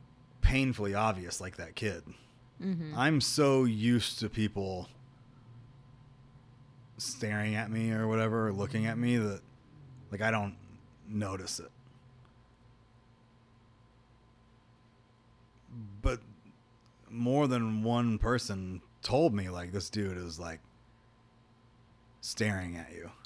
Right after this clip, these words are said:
Speaker 2: Yeah.
Speaker 1: But he did n-, absolutely nothing. Said absolutely nothing.
Speaker 2: No, he just gave you the stank eye.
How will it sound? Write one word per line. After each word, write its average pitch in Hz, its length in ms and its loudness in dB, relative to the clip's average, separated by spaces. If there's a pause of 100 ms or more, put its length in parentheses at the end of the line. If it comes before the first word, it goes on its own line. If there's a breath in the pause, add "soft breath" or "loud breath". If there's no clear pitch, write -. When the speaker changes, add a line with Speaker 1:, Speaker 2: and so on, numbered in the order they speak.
(160)
Speaker 2:
Yeah. 165 320 -12 (1120)
Speaker 1:
But 135 120 2
he 147 100 6
did 160 180 6
n-, 123 160 0 (360)
absolutely 123 600 0
nothing. 92 480 -4 (1400 loud breath)
Said 104 400 -2
absolutely 104 520 -4
nothing. 92 480 -6 (540 loud breath)
Speaker 2:
No, 180 260 -10
he 185 60 -10
just 185 260 -12
gave 180 220 -6
you 180 100 -10
the 175 120 -10
stank 180 500 -8
eye. 170 320 -8